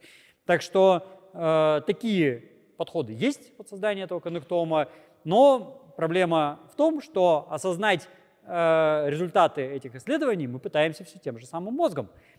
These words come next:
Вот, и, э, наш мозг не вмещает информацию о нашем мозге закономерным образом. Э, то есть приходится это все дело как-то каким-то образом упрощать,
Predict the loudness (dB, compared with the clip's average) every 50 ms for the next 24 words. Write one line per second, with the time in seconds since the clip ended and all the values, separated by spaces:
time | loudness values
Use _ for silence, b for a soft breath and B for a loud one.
0 | b _ -8 -4 -2 0 2 4 2 2 0 -4 -12 -8 -4 2 4 4 4 2
1 | 0 -4 -18 -20 _ _ _ -10 -4 -2 0 0 2 2 0 0 0 0 0 -2
2 | -2 -4 -2 -2 -2 -2 -2 -4 -8 -4 -4 -4 -4 -6 -14 -10 -8 -4 -2 -2
3 | -2 -2 0 0 0 2 0 -2 -4 -10 -16 -16 -16 -10 -6 -6 -6 -6 -6 -10
4 | -10 -10 -10 -10 -14 -16 -16 -16 -14 -8 -8 -8 -8 -8 -14 -18 -18 _ -20 -16
5 | -16 -14 -12 -10 -10 -10 -8 -6 -6 -6 -8 -8 -12 -16 -20 _ b b b b
6 | b b b b _ -6 -2 0 2 2 2 0 -2 -4 -8 -6 -6 -6 0 0
7 | 2 0 0 -2 -4 -8 -8 -10 -12 -10 -4 -2 0 0 -2 -2 -8 -12 -12 -14
8 | -12 -12 -12 -8 -8 -8 -8 -8 -8 -10 -10 -10 -10 -10 -12 -10 -10 -10 -10 -6
9 | -2 -2 -2 -2 -4